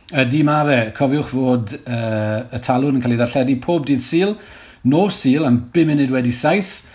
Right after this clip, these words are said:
yy, ond hefyd yn cael ei ail ddarlledu wedyn, yr un ornest yn cael ei hail ddarlledu, yy, ar nos Lun, neu Brynhawn Llun am, am chwech o'r gloch. Yym, yy, digwydd bod, yy, dydd Sul yma,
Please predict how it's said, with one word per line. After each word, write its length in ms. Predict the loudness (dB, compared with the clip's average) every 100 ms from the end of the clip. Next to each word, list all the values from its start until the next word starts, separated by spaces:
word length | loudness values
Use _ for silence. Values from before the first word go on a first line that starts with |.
| -20 -20 _
yy, 80 | -2 0 0
ond 160 | -2 -2
hefyd 300 | 0 0 0
yn 60 | 2
cael 100 | 2
ei 60 |
ail 260 | 2 0 -2
ddarlledu 480 | -2 -2 0 0 2
wedyn, 320 | 0 0 -2 -2 -4 -4
yr 120 | 0 0
un 100 | 2 0
ornest 260 | -2 -4 -4
yn 60 |
cael 140 | -4 -4
ei 80 | -6 -10 -20 -2
hail 260 | 0 2 2
ddarlledu, 540 | 0 -2 -4 -4 -4 -4
yy, 240 | -6 -8 -8 -4 -4
ar 180 | -2 -6 -12 -14 -2
nos 300 | 0 0 -2 -10 -8 -2
Lun, 400 | 0 2 2 0
neu 100 | -4
Brynhawn 460 | -2 0 2 0 0
Llun 240 | 0 0
am, 160 | -2 -4 -4
am 220 | -4 -4 -2
chwech 260 | -2 -2 -6
o'r 120 | -4
gloch. 380 | 0 0 0 -8 -16 -20 -20 -20 -20 -6
Yym, 280 | -2 0 -2 -6 -6
yy, 240 | -2 -2 -2
digwydd 240 | 0 2 4
bod, 300 | 4 2 -4
yy, 220 | -4 -2
dydd 140 | -2 -2
Sul 240 | 0 2
yma, 220 | 2 2